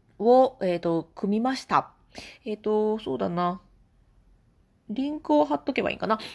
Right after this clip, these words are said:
<laughs> 貼っとけばいいんかなってですけど。まあ、私はですね、えー、よくこの歌の時にも言ってるんですけど、気持ちを声に乗せるのを結構重要視していて、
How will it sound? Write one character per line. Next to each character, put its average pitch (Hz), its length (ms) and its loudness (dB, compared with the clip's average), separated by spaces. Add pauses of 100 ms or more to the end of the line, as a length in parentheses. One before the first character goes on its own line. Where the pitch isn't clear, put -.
(340)
<laughs> - 540 -2
貼 202 80 -8
っ - 80 -10
と 226 120 -4
け 185 100 -2
ば 165 80 0
い 156 40 -2
い - 20 -2
ん 147 80 -6
か 143 100 -4
な 147 100 -4
っ - 20 -6
て - 100 -12
で - 80 -10
す 185 60 -14
け - 100 -12
ど。 - 120 -8 (560)
ま 302 100 0
あ、 - 20 4
私 339 360 4
は 339 100 6
で 262 100 0
す 214 120 -6
ね、 208 280 4 (400)
え 175 160 -4
ー、 - 20 0
よ 202 100 0
く 165 460 0 (100)
こ 185 80 -6
の 170 100 -6
歌 190 300 2
の 180 300 -2 (380)
時 185 180 -8
に 170 80 -4
も 160 60 -2
言 156 100 -2
っ 156 40 -8
て 185 160 -2
る 180 100 0
ん - 20 -4
で 156 60 -4
す - 100 -18
け 165 80 -2
ど、 165 100 0
気 - 320 -4
持 403 200 2
ち - 220 6
を 415 380 4 (500)
声 330 340 2
に 202 80 0
乗 196 100 0
せ 196 160 -4
る 196 100 0
の 175 140 -2
を 170 60 -4
結 208 180 -10
構 160 140 -2
重 196 200 0
要 214 200 2
視 160 180 -8
し - 140 -12
て 165 80 -8
い 147 100 -6
て、 151 320 -2